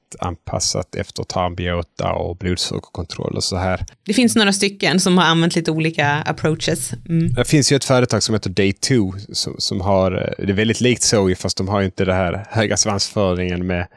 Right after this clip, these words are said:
Speaker 1: väldigt kända forskare och har väl inte lyckats, lyckats, alltså, synas så mycket i media. Så, så det Zoe också gjorde, nämnde vi inte, men när pandemin kom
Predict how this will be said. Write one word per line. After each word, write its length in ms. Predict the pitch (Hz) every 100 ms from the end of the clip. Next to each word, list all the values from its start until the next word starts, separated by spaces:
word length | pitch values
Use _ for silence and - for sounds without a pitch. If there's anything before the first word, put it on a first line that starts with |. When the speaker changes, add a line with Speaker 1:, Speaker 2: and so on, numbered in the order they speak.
| - - - _
Speaker 1:
väldigt 380 | 104 92 90 90
kända 300 | - 95 92
forskare 680 | - 98 98 - 92 87
och 400 | 82 - 90 85
har 140 | 85 90
väl 100 | 95
inte 140 | 92
lyckats, 880 | 92 90 - 92 90 80 - - - 107
lyckats, 600 | 101 95 90 - - - - - - - _ _ _ _ -
alltså, 160 | -
synas 840 | 98 - - 131 127 143 110 107 -
så 200 | - 117
mycket 460 | 107 110 - 101 85
i 120 | 98
media. 420 | 107 107 92 92
Så, 180 | - 104
så 140 | -
det 120 | 107
Zoe 420 | 113 - 147 110 123
också 240 | 131 -
gjorde, 200 | 113 98
nämnde 320 | 101 113 104
vi 80 | 98
inte, 200 | 110 92
men 220 | 92 95 - - - _ _ -
när 180 | 117 113 -
pandemin 600 | - 127 117 123 143 143
kom 380 | 139 - 117 82